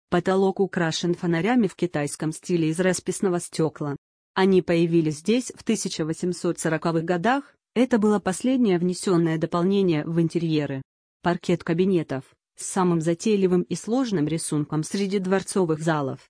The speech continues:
он выполнен в технике маркетри из древесины ценных пород – амаранта, палисандра, эбенового дерева, ореха, сандала, чинары.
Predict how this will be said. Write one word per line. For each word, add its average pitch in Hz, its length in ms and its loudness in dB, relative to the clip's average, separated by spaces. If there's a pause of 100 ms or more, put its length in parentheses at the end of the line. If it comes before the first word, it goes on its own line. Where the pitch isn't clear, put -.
(160)
он 269 220 4
выполнен 220 540 0
в - 100 -14
технике 208 460 -2
маркетри 165 540 0
из 165 120 0
древесины 180 580 0
ценных 160 400 -2
пород – 160 400 -4 (180)
амаранта, 170 680 -2 (220)
палисандра, 190 640 0 (140)
эбенового 165 600 2
дерева, 165 480 0 (180)
ореха, 147 540 -2 (180)
сандала, 175 680 2 (180)
чинары. 147 520 -2